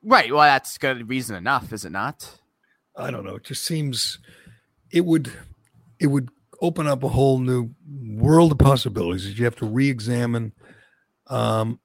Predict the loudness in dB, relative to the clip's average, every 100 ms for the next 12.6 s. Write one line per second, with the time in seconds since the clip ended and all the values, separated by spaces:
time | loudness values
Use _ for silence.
0 | -6 -2 0 0 0 0 0 0 -4 -2
1 | 0 0 -2 0 6 8 8 6 -2 -4
2 | -4 -2 2 4 4 4 2 0 0 0
3 | 0 _ _ _ _ 0 6 6 6 2
4 | -2 -4 -4 -4 0 0 -2 -12 -6 -6
5 | -6 -10 -10 -16 _ _ _ _ -12 -6
6 | -2 -2 0 0 2 2 2 2 0 -4
7 | -8 -10 -18 -20 _ _ -2 4 4 6
8 | 4 6 6 8 4 0 4 4 2 0
9 | 0 0 0 4 4 4 2 0 -2 -6
10 | -8 -4 -4 -4 -10 _ _ _ _ _
11 | -12 -12 -20 -20 _ -6 -2 0 2 2
12 | 2 0 2 2 2